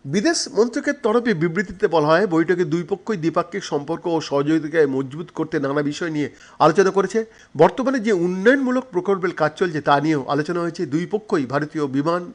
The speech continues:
প্ল্যাটফর্ম, যা মালদ্বীপকে মানবিক ও চিকিৎসা পরিষেবা দেয়, তা নিয়ে সমাধান সূত্র খুঁজে বের করতে রাজি হয়েছে।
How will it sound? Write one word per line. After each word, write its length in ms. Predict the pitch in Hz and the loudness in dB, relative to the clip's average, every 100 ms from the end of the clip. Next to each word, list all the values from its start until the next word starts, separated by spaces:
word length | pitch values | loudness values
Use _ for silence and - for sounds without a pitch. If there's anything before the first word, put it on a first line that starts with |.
| - | 2
প্ল্যাটফর্ম, 440 | 160 156 185 202 - - - | 2 2 -6 -8 -12 -20 -4
যা 120 | - 151 | 4 4
মালদ্বীপকে 680 | 143 156 156 233 - 135 117 | 6 4 4 0 -2 -6 -4
মানবিক 480 | 123 147 185 214 170 | -2 2 2 0 0
ও 160 | 147 139 - _ - | -2 -2 -10 _ -10
চিকিৎসা 360 | 190 233 - | -6 -4 -4
পরিষেবা 400 | 151 156 156 151 | -2 -2 0 0
দেয়, 200 | 151 170 175 - - | 2 0 -2 -10 2
তা 140 | 160 | 4
নিয়ে 180 | 147 147 | 4 0
সমাধান 420 | - 151 156 160 | 0 0 0 -2
সূত্র 260 | - 147 - | -6 -12 -6
খুঁজে 240 | 151 143 | -2 0
বের 160 | 143 143 | -2 -4
করতে 240 | 135 - | -8 -4
রাজি 260 | 123 120 120 | -4 -2 -6
হয়েছে। 300 | 110 - | -8 -12